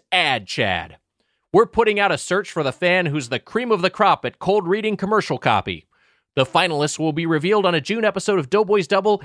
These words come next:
and the winner will receive a one-month paid gig as our promo reader. Wow.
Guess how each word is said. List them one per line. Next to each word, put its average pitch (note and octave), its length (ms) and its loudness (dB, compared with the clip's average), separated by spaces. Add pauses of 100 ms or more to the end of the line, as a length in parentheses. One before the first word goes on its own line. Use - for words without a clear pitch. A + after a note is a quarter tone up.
and - 180 -2
the G#3 60 2
winner F#3+ 480 0
will C#3 140 -8
receive E3+ 340 -6
a D3 80 2
one-month A#3+ 600 0 (100)
paid B3+ 440 -4
gig F3 300 -2
as C3 200 -6
our D#3 140 2
promo D#3+ 440 0
reader. F#2 360 -4 (160)
Wow. C3+ 500 0